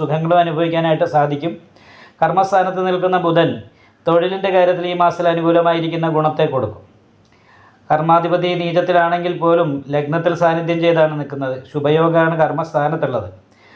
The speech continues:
അപ്പോൾ ഒരു മാറ്റത്തിലൂടെയൊക്കെ നല്ല അഭിവൃദ്ധി, ഉയർച്ചയൊക്കെ തൊഴിൽ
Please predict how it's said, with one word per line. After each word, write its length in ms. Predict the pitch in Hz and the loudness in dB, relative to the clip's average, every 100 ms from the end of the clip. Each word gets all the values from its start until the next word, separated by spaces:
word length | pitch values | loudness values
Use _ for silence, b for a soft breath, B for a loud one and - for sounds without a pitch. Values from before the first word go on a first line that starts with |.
| b | b
അപ്പോൾ 140 | - 160 | -2 0
ഒരു 80 | 165 | 2
മാറ്റത്തിലൂടെയൊക്കെ 680 | 160 165 170 170 170 170 170 160 | 2 2 0 0 4 2 2 0
നല്ല 140 | 156 165 156 151 | 2 2 2 0
അഭിവൃദ്ധി, 400 | 143 160 156 170 | -2 -2 0 0
ഉയർച്ചയൊക്കെ 440 | 160 156 156 165 165 151 | 2 0 0 0 0 0
തൊഴിൽ 220 | 147 | 0